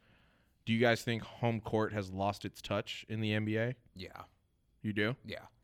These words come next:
Speaker 2: Just because I feel like now it doesn't really matter if you're playing at home or not. Like, it used to be, you play in Denver, you're gonna struggle because of the altitude.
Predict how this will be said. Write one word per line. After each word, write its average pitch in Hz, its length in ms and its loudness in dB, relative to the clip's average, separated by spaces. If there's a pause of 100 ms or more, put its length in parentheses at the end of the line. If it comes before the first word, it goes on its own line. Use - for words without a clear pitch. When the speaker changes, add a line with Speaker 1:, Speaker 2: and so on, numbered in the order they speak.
Speaker 2:
Just 120 160 -8
because 143 320 -2
I 120 80 -6
feel 147 180 -8
like 117 140 -2
now 117 380 0
it 127 80 -4
doesn't 135 180 0
really 120 160 0
matter 101 300 -2
if - 100 -8
you're 101 80 -8
playing 101 320 -8
at 90 80 -4
home 95 260 -8
or 85 60 -10
not. 85 240 -8 (320)
Like, 104 240 -4
it 110 60 -4
used 120 220 -2
to 127 40 -2
be, 120 140 2
you 123 200 0
play 127 200 -2
in 104 80 0
Denver, 127 440 0
you're 117 140 -6
gonna 110 140 -2
struggle 104 320 0
because 95 200 -6
of 87 40 -10
the 90 100 -6
altitude. 123 480 -6